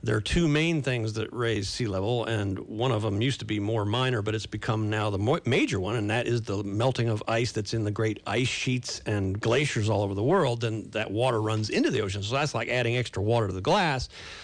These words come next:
The other thing is the thermal expansion of the upper layers of the seawater. When water heats, it actually expands a little bit, and worldwide, that's enough to, you know, s-,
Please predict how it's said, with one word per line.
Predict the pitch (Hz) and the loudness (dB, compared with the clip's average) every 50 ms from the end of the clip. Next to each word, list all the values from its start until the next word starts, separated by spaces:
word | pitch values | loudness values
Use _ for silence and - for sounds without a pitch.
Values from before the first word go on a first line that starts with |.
| - - | -12 -6
The | - - - | -2 0 2
other | 190 175 127 | 2 2 2
thing | 113 113 113 | 2 0 0
is | 113 110 101 | 0 0 -2
the | - 110 | -2 -2
thermal | - 139 135 127 113 104 | -2 0 0 0 0 -2
expansion | 104 - - - 139 156 147 120 - - 98 | -4 -6 -6 -4 -2 -2 -2 -2 -2 -4 -6
of | 87 | -6
the | 95 95 - - - - | -6 -8 -10 -12 -12 -10
upper | - 107 - - | -8 -4 -2 -2
layers | 107 104 101 95 92 | -2 0 -2 -2 -4
of | 85 95 | -4 -6
the | |
seawater. | 92 - 233 294 233 113 - - - - - | -4 -2 0 0 2 2 0 0 -4 -6 -4
When | 113 117 117 113 | -2 0 2 2
water | 123 135 123 117 107 101 95 - - | 2 2 2 2 0 -2 -4 -8 -4
heats, | - 202 247 190 - - | -2 0 0 0 -2 -2
it | - 117 | -2 -2
actually | 110 107 117 117 - 135 131 | 0 0 0 -2 -2 -2 -2
expands | 123 - - 143 170 185 170 120 | -4 -2 -2 0 2 2 2 2
a | 113 | 2
little | 107 107 98 | 0 0 0
bit, | 98 117 113 | 0 0 0
and | 113 113 104 95 - - - - | 0 -2 -2 -4 -6 -10 -14 -4
worldwide, | - 139 170 175 165 151 170 196 190 175 143 | 0 2 4 4 4 4 4 4 2 2 2
that's | 147 147 143 | 0 0 0
enough | 147 151 147 - | 0 0 0 0
to, | - 120 113 98 95 - - - - | 0 -2 -2 -2 -4 -6 -10 -10 -6
you | - | -4
know, | 107 104 110 | -2 -2 -2
s-, | 107 - - | -4 -6 -8